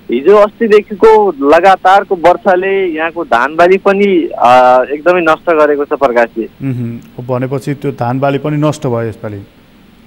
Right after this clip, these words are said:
Speaker 1: हो, यसपालि
Speaker 2: हजुर।
Speaker 1: धानबाली पनि नष्ट भयो। रोजगारीका लागि भारत गएर आउँथे मान्छेहरू, तिनीहरूले पनि केही आम्दानी गर्न सकेनन् र धानबाली नष्ट हुँदा यहाँका किसानहरूमा अर्को डर के भएको छ भने अब वर्षभरि पनि खाना लाउन समस्या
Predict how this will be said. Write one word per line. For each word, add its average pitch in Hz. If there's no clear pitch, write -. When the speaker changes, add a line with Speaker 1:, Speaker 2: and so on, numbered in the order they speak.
Speaker 1:
हो, 127
यसपालि 175
Speaker 2:
हजुर। 147
Speaker 1:
धानबाली 165
पनि 190
नष्ट 170
भयो। 185
रोजगारीका 170
लागि 165
भारत 135
गएर 156
आउँथे 151
मान्छेहरू, 151
तिनीहरूले 165
पनि 196
केही 170
आम्दानी 151
गर्न 147
सकेनन् 170
र 170
धानबाली 190
नष्ट 208
हुँदा 175
यहाँका 175
किसानहरूमा 165
अर्को 220
डर 185
के 180
भएको 135
छ 196
भने 190
अब 175
वर्षभरि 170
पनि 202
खाना 170
लाउन 170
समस्या 160